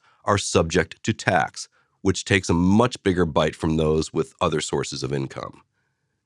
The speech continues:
Second, while we could go further and strike wealthy recipients from the rolls,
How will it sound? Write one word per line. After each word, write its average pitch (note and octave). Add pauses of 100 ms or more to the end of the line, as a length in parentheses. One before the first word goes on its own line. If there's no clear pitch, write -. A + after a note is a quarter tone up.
Second, - (840)
while A2
we G#2+
could C3+
go F2
further A#2
and E2+
strike -
wealthy G2
recipients E2+
from D2
the C#2
rolls, F2